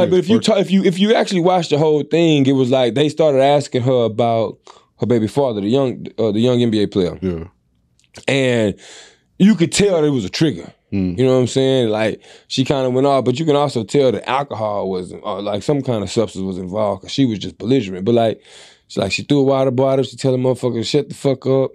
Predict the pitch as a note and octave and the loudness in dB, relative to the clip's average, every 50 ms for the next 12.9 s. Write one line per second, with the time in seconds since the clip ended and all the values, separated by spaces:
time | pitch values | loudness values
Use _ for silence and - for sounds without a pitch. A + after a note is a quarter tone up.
0 | - G2+ G2 F#2+ F#2 F2+ F2+ G2+ - - G#2+ G2 F#2 - - - C#3+ C#3+ C#3 C#3 | -6 -4 -4 -4 -4 -6 -8 -12 -10 -8 -8 -8 -8 -10 -8 -2 0 2 2 2
1 | C3+ C3+ C3 B2 A#2 A#2 G#2+ - B2+ C3 B2+ B2 A#2 - - C#3+ C3+ C3 C3 B2 | 2 2 2 0 0 -2 -2 0 0 0 0 0 -2 -2 -2 -2 0 0 0 0
2 | A#2+ B2+ B2 - - - A2+ B2 D#3 D#3+ D#3 D3 C3+ C3+ B2+ B2 A#2 A#2+ C#3 C3+ | 0 -4 -6 -6 -8 -8 -2 0 0 2 2 2 2 2 2 0 0 -4 -4 -2
3 | - C3+ B2+ A#2+ A2+ F#2 - - - - - - - - B2 C3+ C#3+ A2+ A#2+ C3+ | 0 2 2 2 0 -2 -6 -14 -18 -18 -16 -10 -4 0 0 0 0 0 0 0
4 | C3+ C3 C3 B2 - C3 B2+ B2+ B2+ A#2+ - C#3+ C3+ C3+ B2+ B2 - C3 B2+ B2 | 0 0 -2 -2 -2 0 0 0 0 0 0 0 0 -2 -2 -4 -4 -6 -4 -2
5 | B2+ B2 B2 B2 B2+ C3+ D3 D3+ C3 D3 D3 G#2 F2+ F2 - - - - _ - | -2 -2 0 2 2 4 2 2 2 0 0 -2 -2 -8 -16 -20 -20 -10 _ 0
6 | G3 G#3+ F#3 E3+ F3 F3 D#3+ D3+ C#3+ D#3 E3+ E3+ D3 C3 A2+ G#2 G2 - G2+ E2 | 2 4 4 4 4 4 2 2 2 0 0 0 0 0 -2 -2 -4 -6 -10 -10
7 | D#2+ - - - - G2+ G2 F#2 F#2 F2+ C3+ C#3 C#3+ C#3+ C#3+ C#3 D3 D3+ D3+ D3+ | -12 -16 -14 -10 -6 -4 -4 -2 -2 0 2 2 4 4 4 2 2 2 2 2
8 | D3 C#3+ C3+ B2+ - _ _ - - - _ _ _ - - D3+ D3+ D3 C#3 C3+ | 2 0 0 -2 -6 _ _ -20 -20 -20 _ _ _ -4 -2 0 0 2 0 0
9 | C3 A2 - - C3 C#3 C3+ B2+ B2 C3 D3+ C#3+ A#2 B2 C#3 C#3+ C#3 B2+ A#2 A2+ | 0 -2 -2 0 0 2 2 2 2 2 2 2 2 2 2 2 2 2 0 -2
10 | - - D#3+ F3+ F#3+ F#3+ E3 C#3+ B2+ B2 A#2+ A#2+ A#2+ A#2 - A#2 A2 - - C#3+ | -2 0 0 2 4 4 4 4 4 4 2 2 2 0 0 -2 -4 -4 0 0
11 | C#3+ C3 C3 B2 B2 A#2 A2 A2 - - B2 A2+ G#2+ G#2 G2+ - E3 F#3 D#3+ C#3+ | 0 2 2 2 2 0 -2 -2 -4 -2 -2 -2 -2 -2 -2 -2 0 0 0 -2
12 | B2+ A#2 A2+ A2+ A2 A2+ A2 G#2+ G2+ F#2+ - D#3 D#3 D3+ - A2+ A2+ G#2+ | -4 -6 -6 -4 -2 -2 -2 -2 -2 0 0 0 0 2 2 2 2 2